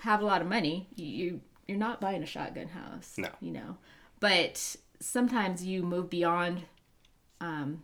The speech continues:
Speaker 1: your circumstances that you grew up in, and you can liberate yourself to expand as a person. Your family expands, and, you know, your future,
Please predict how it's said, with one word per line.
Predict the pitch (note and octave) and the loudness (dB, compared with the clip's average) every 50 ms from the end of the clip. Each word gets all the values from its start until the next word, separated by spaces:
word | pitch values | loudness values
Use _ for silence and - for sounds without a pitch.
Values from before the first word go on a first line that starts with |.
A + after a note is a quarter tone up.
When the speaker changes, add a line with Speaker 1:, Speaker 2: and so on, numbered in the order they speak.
| - - | -10 -4
Speaker 1:
your | A3+ F3+ F3 | -2 -2 0
circumstances | - G3 F3+ F#3 E3+ E3 - E3+ D#3+ D#3 D3+ C#3 D#3+ D#3+ D3 D3+ D3+ - | 2 0 0 0 -2 -2 0 2 2 2 2 2 2 2 2 2 0 -4
that | - D3 C#3+ C#3+ - | -6 -6 -4 -4 -6
you | C3+ | -8
grew | C#3 D#3+ D3+ D#3+ | -6 -4 -2 0
up | G#3 C#4 D#4+ C4 | 0 2 2 2
in, | G#3+ F#3 F3 F3 F3 G3+ G3 G3 - - - | 2 2 2 0 0 0 -2 -4 -6 -10 -10
and | F3+ E3+ D#3+ D3+ D3+ D3+ | -8 -6 -4 -4 -4 -2
you | D3+ D#3+ | -4 -4
can | - - E3+ D3 | -6 -6 -6 -4
liberate | D#3+ D#3+ D#3 D#3 C#3+ B2 - | -4 -4 -4 -4 -6 -6 -6
yourself | E3 D#3+ - D3 C3+ C3+ C#3 - | -8 -8 -6 -6 -6 -6 -6 -8
to | - - - D#3+ C#3+ - - | -8 -6 -4 -4 -4 -4 -4
expand | C3+ B2 - - - - F#3+ F3+ E3 D3 C3+ C3 C3+ D3+ D#3+ - - _ - - - - - _ _ - | -6 -6 -8 -8 -6 -2 0 0 0 0 0 -2 -4 -4 -6 -10 -14 _ -20 -20 -20 -20 -20 _ _ -6
as | D#3+ D#3+ D#3 | -4 -4 -4
a | D3 | -4
person. | - F3 D3 C#3+ - C#3+ D3+ D#3+ - | -4 -6 -6 -6 -6 -6 -6 -6 -4
Your | E3+ D#3+ E3+ D#3+ | -2 -2 -2 -2
family | - - F3 D#3+ D#3+ D#3 D3 - | -2 -4 -2 -2 -2 -2 -4 -4
expands, | D3 - - - E3 D3+ C#3 C3 C3 B2 C3+ C#3 - - - - | -6 -10 -10 -6 -6 -4 -4 -4 -4 -6 -6 -6 -8 -10 -12 -12
and, | E3+ E3 D3+ C3+ B2+ - C3+ D3+ - - - - - - | -12 -10 -10 -8 -8 -8 -8 -10 -10 -14 -20 -20 -16 -12
you | D#3+ C#3+ | -10 -8
know, | C3 | -6
your | C3 C3+ C#3 D3 | -6 -6 -6 -6
future, | C#3+ - G#3+ A3+ A3 - C#3 A#2+ C#3+ F3 | -6 -6 -6 -4 -4 -6 -6 -6 -8 -8